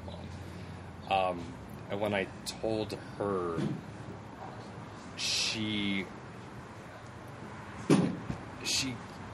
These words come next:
had a really strong reaction. It wasn't necessarily bad, but it was a, it was definitely a strong reaction. And she also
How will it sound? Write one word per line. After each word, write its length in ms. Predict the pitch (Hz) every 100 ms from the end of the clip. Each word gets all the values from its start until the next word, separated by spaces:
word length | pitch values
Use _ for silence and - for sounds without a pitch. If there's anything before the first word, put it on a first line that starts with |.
| - - -
had 360 | - 147 165
a 80 | 151 117 - -
really 560 | 120 120 123 113 110 104 - - - - - - - - -
strong 480 | - - 113 107 120
reaction. 520 | 127 143 147 - 156
It 60 | 135
wasn't 280 | 120 113 104
necessarily 600 | 101 - - 95 101 113
bad, 340 | 120 123 127
but 60 | 101
it 40 |
was 140 | 95 95
a, 40 | -
it 60 | 98
was 120 | 98
definitely 340 | 95 - 101
a 40 | 92
strong 280 | - 92 95
reaction. 520 | 95 92 - 120 117 - - - - -
And 100 | 107
she 160 | - 117
also 640 | 120 147 - - 120 107